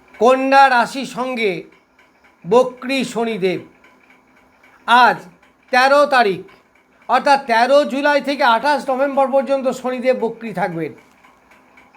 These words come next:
এই একশো আটত্রিশ দিন এই বক্রী শনিদেব কীরূপ ফল প্রদান করবেন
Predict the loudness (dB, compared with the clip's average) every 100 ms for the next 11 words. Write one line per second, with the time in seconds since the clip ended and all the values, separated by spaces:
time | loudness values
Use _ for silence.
0 | _ _ _ -20 _ -20 2 4 6 6
1 | 4 4 -2 -2 -2 -6 -8 -6 -4 -4
2 | -6 -10 -18 _ _ _ _ 0 0 2
3 | 0 0 -6 -8 -6 -4 -2 0 0 -2
4 | -8 -6 -8 0 0 2 0 -2 -2 -2
5 | -2 0 -2 -4